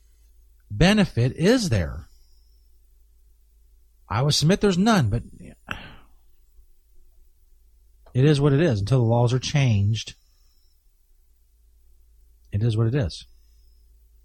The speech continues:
There's not much more you can say. It's a tragic story, a pointless story. No point to it whatsoever.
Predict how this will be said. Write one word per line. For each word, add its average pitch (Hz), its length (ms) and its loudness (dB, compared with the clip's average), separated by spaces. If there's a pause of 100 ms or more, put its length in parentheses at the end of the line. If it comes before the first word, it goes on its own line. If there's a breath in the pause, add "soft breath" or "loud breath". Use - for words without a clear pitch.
There's 107 160 0
not 135 100 2
much 127 160 0
more 127 80 4
you 113 80 2
can 98 80 -2
say. 120 340 -4 (420)
It's - 80 -6
a 113 40 -4
tragic 151 560 0 (160)
story, 107 640 0 (720)
a 104 80 -2
pointless 143 400 0
story. 78 440 -10 (840)
No 180 220 4
point 160 220 0
to 127 100 -2
it 92 60 -2
whatsoever. 92 920 -2